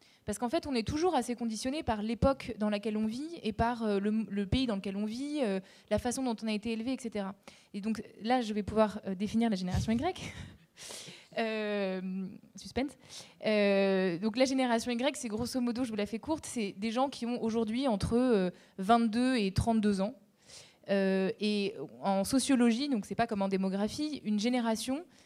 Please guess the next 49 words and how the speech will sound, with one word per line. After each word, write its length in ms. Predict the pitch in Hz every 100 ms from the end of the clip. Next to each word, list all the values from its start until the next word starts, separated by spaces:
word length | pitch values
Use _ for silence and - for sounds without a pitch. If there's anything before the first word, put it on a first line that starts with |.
| _
c'est 140 | - 202
un 100 | 196
groupe 240 | 220 311
de 120 | 240
gens 280 | 220 226 330 - _ _
qui 120 | - 220
ont 100 | 214
vécu 500 | 254 262 302 294 -
à 140 | 196
leur 200 | 196 190 -
âge 220 | 262 220
de 60 | 202
réceptivité 800 | 226 240 - 220 202 240 285 359 _ -
des 220 | 214 208
événements 460 | 269 285 269 262 349 - _ _ _
qui 100 | -
les, 200 | 226 233 -
qui, 340 | - 120 113 -
assez 200 | 247 311
fondateurs, 600 | 294 269 226 214 247 294
qui 180 | - 226
ont 80 | 220
du 140 | 220
coup 180 | - 302
façonné 460 | 285 285 269 277 302
leur 100 | 233
vision 240 | 226 269
du 100 | 247
monde. 280 | 208 180 233 _ _ - - - _ _ -
Euh, 280 | 202 202 196
donc 300 | 202 254 220 190
c'est 160 | -
vrai 180 | 233 285
que 80 | 262
nous, 540 | 220 202 240 302 302 -
moi, 160 | 233
ma 140 | 240 208
génération, 500 | 208 208 208 247 302
à 100 | 214
quelques 360 | 269 247 226
années 200 | 208 202
près, 340 | 202 - 320 220
nous, 120 | 262
on 120 | 254
a 80 | 202
vécu 240 | 233 285
la 80 | 247
révolution 420 | 220 214 214 226
numérique 480 | 240 208 214 302 -